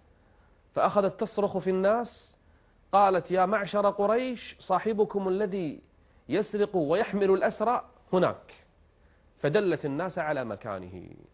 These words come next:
فأسرع الناس إلى سيوفهم فهرب مرثد. يقول: "فاختبأت في حفرة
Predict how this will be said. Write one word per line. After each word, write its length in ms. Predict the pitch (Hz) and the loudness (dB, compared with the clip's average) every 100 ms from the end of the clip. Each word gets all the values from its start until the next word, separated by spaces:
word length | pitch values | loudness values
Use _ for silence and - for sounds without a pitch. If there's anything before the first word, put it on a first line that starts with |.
| _ _ _ _ _ - | _ _ _ _ _ 0
فأسرع 380 | 196 202 190 | 0 4 2
الناس 320 | 180 196 196 190 | 4 2 -2 -2
إلى 280 | 185 180 | 0 0
سيوفهم 580 | 170 190 214 - 202 233 | 0 -2 0 0 -2 -2
فهرب 560 | - 170 202 254 214 247 - | -2 -2 2 2 2 -2 -6
مرثد. 380 | 156 214 143 120 - - _ _ _ _ _ _ _ _ - | 0 0 2 -4 -6 -20 _ _ _ _ _ _ _ _ -10
يقول: 380 | 131 196 196 156 | -4 0 0 0
"فاختبأت 800 | 160 - - - 127 143 - 98 82 _ _ _ _ - _ _ | -6 -12 -14 -8 -4 -4 -6 -16 -18 _ _ _ _ -20 _ _
في 140 | - 143 | -6 -4
حفرة 540 | 175 151 123 - 98 | -6 -6 -8 -8 -10